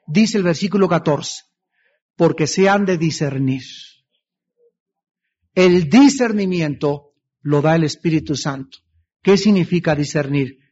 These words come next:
Discernir es esto. Miren ustedes. Discernir es separar la verdad del error.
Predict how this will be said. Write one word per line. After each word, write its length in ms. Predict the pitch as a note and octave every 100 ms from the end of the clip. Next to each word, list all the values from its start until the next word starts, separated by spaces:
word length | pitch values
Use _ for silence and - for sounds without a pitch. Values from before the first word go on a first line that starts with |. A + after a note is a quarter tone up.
| -
Discernir 600 | D#3+ F3 F#3 F3 A#3+ A#3
es 120 | F#3
esto. 320 | D#3 A#2+ - _ _
Miren 260 | F3+ G3+ F#3
ustedes. 560 | - D3 C3+ - - _ _ -
Discernir 760 | C#3+ C4+ D4+ D4+ A3 G#3 F#3
es 440 | E3 D3 - _ _
separar 760 | - - F3 E3 D#3+ F3+ G#3+ - _ _
la 120 | - D3
verdad 460 | D3 C#3+ E3 F3 - _ -
del 160 | D3+
error. 280 | C#3+ C#3 C#3